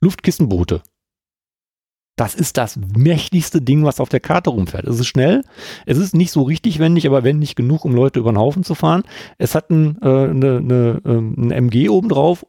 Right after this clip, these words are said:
und irgendwie so ein, so ein dickeres Geschütz. Es hält, wer weiß wie viel aus und du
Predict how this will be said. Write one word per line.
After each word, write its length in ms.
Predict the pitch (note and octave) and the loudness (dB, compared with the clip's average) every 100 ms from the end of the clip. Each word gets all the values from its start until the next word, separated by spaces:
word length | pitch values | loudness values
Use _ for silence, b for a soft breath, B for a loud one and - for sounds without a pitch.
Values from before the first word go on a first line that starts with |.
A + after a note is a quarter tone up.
| _ | _
und 280 | D#3 A#3+ - | 0 0 -2
irgendwie 300 | D#3+ E3+ C#3+ | 0 0 0
so 100 | C3 | 0
ein, 180 | C#3 C3+ | 0 0
so 120 | B2+ | 0
ein 260 | B2 B2 E3+ | 0 -2 -6
dickeres 560 | - A#2+ F3+ D#3 G2 - | -8 -2 0 0 0 -6
Geschütz. 480 | G2 - F#3+ - - B B B B B B _ | -4 -4 -4 -8 -20 B B B B B B _
Es 120 | - | 0
hält, 300 | D#3+ G3 A3 - | 2 0 -4 0
wer 220 | B2 A#2 | 0 2
weiß 240 | C3+ G#3 | 0 0
wie 120 | G#3 | -4
viel 180 | - F#3 | -2 0
aus 400 | C3+ B2+ F#3+ - | 2 2 2 -2
und 400 | D4+ D3+ F#3 | 0 2 2
du 60 | A3+ | -2